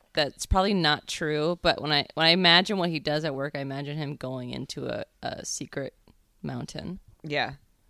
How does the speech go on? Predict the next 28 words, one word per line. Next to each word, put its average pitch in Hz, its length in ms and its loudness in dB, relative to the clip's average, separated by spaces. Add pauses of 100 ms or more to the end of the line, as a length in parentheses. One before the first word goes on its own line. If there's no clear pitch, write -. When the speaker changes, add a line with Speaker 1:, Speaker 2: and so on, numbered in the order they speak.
(440)
Speaker 2:
Is 185 160 -2
it, 226 180 2
they 180 140 6
hollowed 190 420 2
it 165 140 0
out, 196 240 4
or 160 80 2
it - 80 -4
was 143 320 -2
hollow 143 320 -2
and 135 160 -6
they 131 320 -6
took 151 180 -10
advantage 123 480 -6
of 76 160 -8
it? - 160 -10 (480)
Speaker 1:
There's 247 320 -6
no 123 120 -4
way 127 160 -6
a 131 40 -6
mountain - 320 -6
was 147 140 -6
hollow 156 460 -2
inside. 196 580 -2 (340)
That's 208 180 -4
not 226 160 0
how 202 100 2
Speaker 2:
Like, 190 100 2